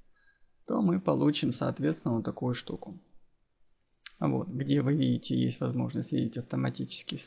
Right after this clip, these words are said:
сигналами, э, установить определённые фильтры, да. Ну, вот здесь, например, те интервалы, которые вас интересуют, те графические паттерны, которые вас интересуют.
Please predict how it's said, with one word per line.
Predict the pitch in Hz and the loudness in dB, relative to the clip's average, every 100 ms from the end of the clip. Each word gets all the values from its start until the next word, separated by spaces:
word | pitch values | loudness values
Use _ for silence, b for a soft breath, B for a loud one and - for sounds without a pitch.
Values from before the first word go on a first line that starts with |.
| - | 0
сигналами, | 143 127 127 120 123 120 - B B B B B | 0 2 0 2 0 -2 -4 B B B B B
э, | - - - | -4 -2 -2
установить | - - 151 139 131 | -2 2 4 4 2
определённые | 135 - 127 123 127 127 151 190 | 0 0 0 2 2 4 4 4
фильтры, | 269 262 - 214 | 2 0 0 0
да. | 233 269 233 - - - - _ - _ - | 0 2 2 0 -12 -16 -18 _ -20 _ -4
Ну, | 208 196 | 2 2
вот | 170 | 4
здесь, | 185 185 | 4 4
например, | 165 147 143 139 135 143 | 2 2 2 2 2 0
те | - | 0
интервалы, | 135 131 127 123 120 | 2 2 2 2 2
которые | - 123 120 | -2 -2 0
вас | 127 - | 0 2
интересуют, | 165 165 196 196 - 262 247 | 2 4 2 2 0 0 2
те | 165 | 2
графические | 120 127 - 123 - 120 | 2 0 -2 -4 -4 0
паттерны, | 123 120 127 120 | 0 0 0 0
которые | 123 - 123 | -2 -2 0
вас | 120 127 | 0 0
интересуют. | 160 160 208 202 254 247 240 | 0 2 0 2 4 2 0